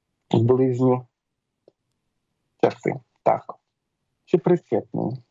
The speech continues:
безпосередньо пан Буданов? Прям пер-, перша його карта, відлюдник.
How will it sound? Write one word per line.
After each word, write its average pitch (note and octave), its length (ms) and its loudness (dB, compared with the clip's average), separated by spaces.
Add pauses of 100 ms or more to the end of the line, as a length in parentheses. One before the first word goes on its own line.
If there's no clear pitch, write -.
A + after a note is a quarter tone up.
(640)
безпосередньо - 960 -2
пан E3 260 0
Буданов? C3+ 540 -2 (4000)
Прям C3 320 2
пер-, D3 200 0
перша F3 300 0
його D3+ 180 0
карта, B2+ 320 -2
відлюдник. A#2+ 680 -2